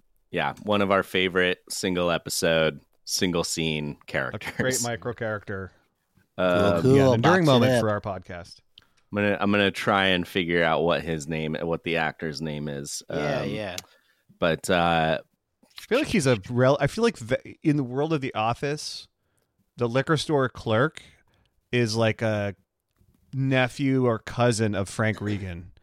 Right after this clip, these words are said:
Speaker 2: at Frank, Frank Regan's funeral home. I feel like they share a,
Speaker 3: <laughs>
Speaker 2: a vibe
Speaker 3: Too much
Speaker 2: and a look.
Speaker 3: formaldehyde.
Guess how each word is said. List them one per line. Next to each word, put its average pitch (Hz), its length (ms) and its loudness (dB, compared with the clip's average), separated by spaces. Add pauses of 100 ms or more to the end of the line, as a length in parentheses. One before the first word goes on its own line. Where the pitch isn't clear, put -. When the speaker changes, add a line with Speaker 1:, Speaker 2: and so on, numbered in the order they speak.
(280)
Speaker 2:
at 98 140 -6
Frank, 104 400 -2
Frank 110 280 -4
Regan's 98 320 -4
funeral 90 400 -4
home. 85 260 -8
I 90 60 -6
feel 123 140 -2
like 107 140 0
they 101 100 -4
share 101 460 -2
a, 92 260 -4
Speaker 3:
<laughs> - 20 -8
Speaker 2:
a - 40 -4
vibe 104 720 -2
Speaker 3:
Too 143 100 4
much 175 200 2
Speaker 2:
and - 20 -8
a - 20 -8
look. 185 80 -6
Speaker 3:
formaldehyde. 131 1000 4